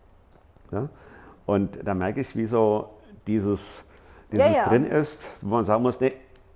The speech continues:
Speaker 1: ich möchte das", wo ich sage, "Die haben wir, jetzt halt doch mal, das ist heute eine ganz normale Wanderung, wir haben keine Startnummer umhängen, wir haben nichts. Wieso machst du jetzt so einen Druck?" Nee, ich möchte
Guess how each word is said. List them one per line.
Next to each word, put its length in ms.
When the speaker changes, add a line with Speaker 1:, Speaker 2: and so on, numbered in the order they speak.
Speaker 1:
ich 400
möchte 340
das", 160
wo 100
ich 80
sage, 340
"Die 100
haben 120
wir, 140
jetzt 260
halt 160
doch 60
mal, 200
das 100
ist 140
heute 240
eine 220
ganz 260
normale 280
Wanderung, 460
wir 80
haben 100
keine 240
Startnummer 500
umhängen, 420
wir 80
haben 100
nichts. 300
Wieso 220
machst 180
du 60
jetzt 80
so 80
einen 100
Druck?" 200
Nee, 120
ich 260
möchte 340